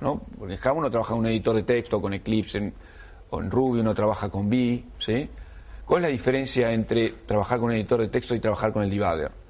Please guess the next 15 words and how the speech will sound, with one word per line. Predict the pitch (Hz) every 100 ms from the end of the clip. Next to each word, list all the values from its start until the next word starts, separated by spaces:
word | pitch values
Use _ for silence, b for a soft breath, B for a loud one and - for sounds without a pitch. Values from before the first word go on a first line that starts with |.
| B B B -
La | 123
diferencia | - 151 190 170
es | 160
el | 123
contexto, | 110 113 117 117 - 87 - - - - -
¿no? | 101
Cuando | 107 104
yo | 107 190
estoy | - 170
trabajando | 151 127 151 147 147 143 B B B B B -
con | 110
un | 131
editor | 147 117 135
de | 123
texto, | - 110 - 120 156